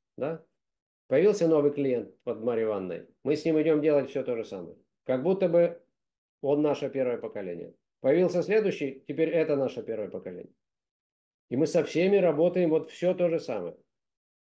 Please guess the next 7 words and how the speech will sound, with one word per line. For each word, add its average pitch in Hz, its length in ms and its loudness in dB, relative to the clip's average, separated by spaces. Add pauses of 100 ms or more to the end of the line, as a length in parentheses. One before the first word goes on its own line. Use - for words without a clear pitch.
(140)
Нет 202 240 2
поколений 160 480 4
никаких. 101 420 -8 (220)
Чем 151 420 0 (180)
глубже, 151 440 2
тем 135 200 0
лучше. 90 300 -6